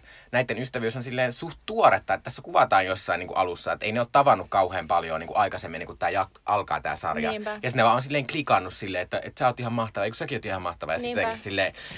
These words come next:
Speaker 1: mi-, mihin mä tietysti samaistun, koska mä oon muuttanut Joensuusta tänne Helsinkiin ja täällä mä oon tavannut kaikki ne mahtavat tyypit, joiden kanssa mä nyt oon ystäviä. Niin tavallaan, että se on, et sekin on semmonen asia, mikä on, ö,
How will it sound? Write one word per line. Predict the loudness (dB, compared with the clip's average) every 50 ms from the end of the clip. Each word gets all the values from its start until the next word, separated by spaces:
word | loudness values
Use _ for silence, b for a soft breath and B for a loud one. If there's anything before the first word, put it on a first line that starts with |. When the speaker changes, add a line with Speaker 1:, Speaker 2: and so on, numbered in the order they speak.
| B B
Speaker 1:
mi-, | 0 0 0
mihin | 2 0 2 4
mä | 4 4
tietysti | 2 2 -2 -4 -6
samaistun, | -4 2 2 2 4 4 0 -2 -2 -6 -4
koska | -4 -4 -2 -2 -2
mä | 0 0
oon | 0 0
muuttanut | -2 -4 -4 -4 -2 0
Joensuusta | 0 0 0 0 -2 -6 -6 0
tänne | 0 0 0 0
Helsinkiin | -2 -2 -2 -4 -8 -8 -8 -6 -2 0
ja | 0 -2 -2 B B B B B B B
täällä | 6 8 8 8 8
mä | 6 2
oon | 2
tavannut | 0 0 0 0 -2 -4
kaikki | -6 -6 -6 -8 -10
ne | -10 -10 -14 _ -4
mahtavat | -2 0 0 0 -2 -4 -6 -6
tyypit, | -6 -10 -10 -8 -8
joiden | -8 -8 -8
kanssa | -8 -8 -8 -8
mä | -8
nyt | -8 -6
oon | -8 -8 -8
ystäviä. | -10 -12 -10 -10 -8 -6 -6 -6 -6 b b b b b b
Niin | -10 -4 -2
tavallaan, | 2 4 6 6 6 6 4 4 2
että | -2 -8 -6 -2
se | -2
on, | -2 -2 -2 -6 -14 _ -18 -12
et | -6 -6 -6 -6 _ _ _ _ _ _ _
sekin | -4 -2 -2 -2 0 0 0
on | 0
semmonen | -2 -4 -4 -2
asia, | -2 -2 -2 -2 -4
mikä | -4 -4 -2 -2 -2 -2
on, | -2 -6 -10 _ _ _ _ -14 -10
ö, | -8 -8 -8